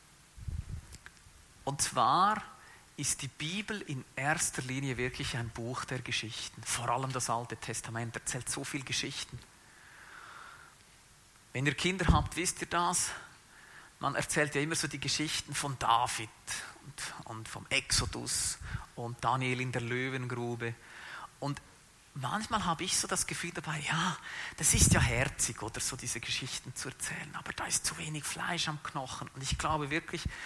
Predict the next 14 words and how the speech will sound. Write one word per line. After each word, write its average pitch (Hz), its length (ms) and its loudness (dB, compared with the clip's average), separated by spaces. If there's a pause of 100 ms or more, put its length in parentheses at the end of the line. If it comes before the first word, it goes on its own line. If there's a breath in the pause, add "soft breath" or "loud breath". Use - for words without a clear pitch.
(240 loud breath)
dass - 160 0
das - 180 -2
manchmal 147 440 4
meine 139 320 4
Verblendung 139 600 -2
ist, - 360 -2
oder - 240 -2
aus 135 140 -4
der - 160 -4
Zeit, 127 420 -4
aus 120 160 -4
der 123 180 -6
wir 113 100 -4
kommen. 135 500 -4